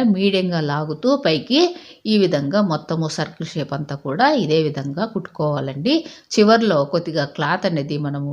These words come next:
ముడి అనేది వేసుకున్నాం కదండి, దాన్ని మళ్ళా కత్తెరతో కట్ చేయకుండా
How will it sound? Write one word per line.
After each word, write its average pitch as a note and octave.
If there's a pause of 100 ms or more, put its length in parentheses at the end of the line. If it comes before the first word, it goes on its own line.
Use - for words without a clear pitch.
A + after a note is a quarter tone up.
ముడి F3
అనేది D3+
వేసుకున్నాం D3
కదండి, C#3+
దాన్ని E3+
మళ్ళా D3+ (140)
కత్తెరతో D#3+
కట్ D3
చేయకుండా F3